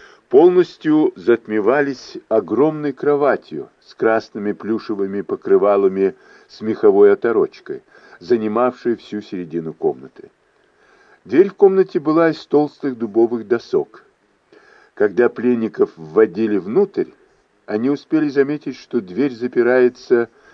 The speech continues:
на новый массивный замок. Сэр Ги собственноручно запер дверь,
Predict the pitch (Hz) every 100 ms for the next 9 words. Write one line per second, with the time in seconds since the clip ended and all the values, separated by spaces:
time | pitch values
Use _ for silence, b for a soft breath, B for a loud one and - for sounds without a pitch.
0 | b b - 90 110 113 107 127 147 156
1 | 156 - - 104 - - 98 110 113 -
2 | 92 65 60 - _ _ _ _ _ _
3 | b b b b b _ - - 120 110
4 | 78 98 117 120 - - - 117 - -
5 | 117 117 127 143 135 - 104 95 95 87
6 | - 80 71 76 120 175